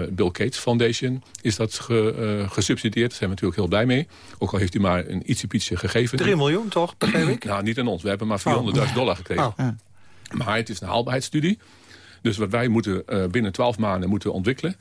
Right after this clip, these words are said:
Speaker 1: is om te zien of het haalbaar is... dat we energie ontwikkelen uit fecaliën, uit menselijke fecaliën,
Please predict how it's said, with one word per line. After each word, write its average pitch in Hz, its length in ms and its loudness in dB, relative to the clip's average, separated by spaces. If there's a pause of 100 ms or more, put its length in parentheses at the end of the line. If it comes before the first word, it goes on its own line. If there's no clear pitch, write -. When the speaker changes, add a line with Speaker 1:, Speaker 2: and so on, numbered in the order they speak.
(180)
Speaker 1:
is - 420 -2
om 107 280 -2
te 98 100 -4
zien 123 260 0
of 95 100 -4
het 87 100 -6
haalbaar 135 420 0
is... 160 280 -4 (280)
dat 101 180 0
we 98 140 2
energie 107 460 0 (320)
ontwikkelen 117 540 0
uit 120 180 0
fecaliën, 120 540 0 (200)
uit 101 140 -4
menselijke 131 380 0
fecaliën, 95 460 0